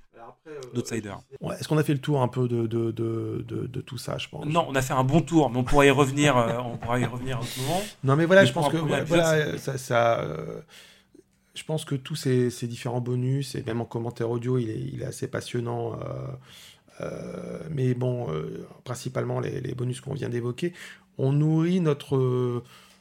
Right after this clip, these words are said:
Speaker 1: notre intérêt pour le cinéma de Terry Gilliam, euh, clairement, euh, parce qu'il a été généreux dans tout ça, euh, même si les films étaient parfois, euh, moins intéressants ou, ou un peu bancals,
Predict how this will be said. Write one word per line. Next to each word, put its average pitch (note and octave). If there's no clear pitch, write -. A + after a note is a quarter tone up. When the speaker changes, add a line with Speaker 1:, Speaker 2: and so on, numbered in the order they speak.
Speaker 1:
notre A2+
intérêt D3+
pour C3+
le -
cinéma B2
de A#2
Terry A2+
Gilliam, G#2+
euh, G#2
clairement, C3
euh, G#2
parce -
qu'il A2+
a -
été A2
généreux B2
dans A2
tout -
ça, C#3+
euh, G1+
même C3
si B2+
les C3
films C3
étaient B2+
parfois, B2
euh, D#3+
moins A#2+
intéressants B2
ou, B2+
ou A2+
un G#2+
peu A#2
bancals, C#3+